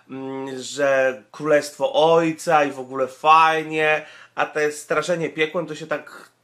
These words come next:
później pojawiło, jak się Kościół katolicki ukonstytuował, przynajmniej w takiej, nazwijmy tak, nachalnej formie. E, i memento mori i tak dalej, i tak dalej, i tak dalej. W sensie to raczej była radosna, taka bardziej religia.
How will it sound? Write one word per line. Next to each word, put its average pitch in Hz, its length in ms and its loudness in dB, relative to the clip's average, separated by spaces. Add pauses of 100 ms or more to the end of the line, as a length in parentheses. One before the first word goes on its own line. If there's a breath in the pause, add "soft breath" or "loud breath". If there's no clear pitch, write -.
(280)
później 175 360 -6
pojawiło, 151 500 0
jak 156 140 -2
się 151 300 -6
Kościół 170 320 -4
katolicki 113 680 -10 (300 loud breath)
ukonstytuował, 185 1160 -2 (160)
przynajmniej 180 320 -2
w 165 60 -14
takiej, 160 480 -4 (360)
nazwijmy 151 460 -6
tak, - 280 -6 (120)
nachalnej 139 540 -4
formie. 120 380 -6 (640 loud breath)
E, 127 360 -2
i 139 180 -10
memento 127 460 -4
mori 175 380 0
i 147 40 -10
tak 117 180 -8
dalej, 113 180 -6
i 107 40 -12
tak 101 120 -12
dalej, 104 200 -14
i - 20 -20
tak 104 140 -16
dalej. 139 240 -6
W - 20 -12
sensie 165 220 -12
to 156 80 -8
raczej 143 240 -12
była 131 200 -2
radosna, 135 560 -4
taka 104 280 -18
bardziej 101 360 -16
religia. 98 420 -10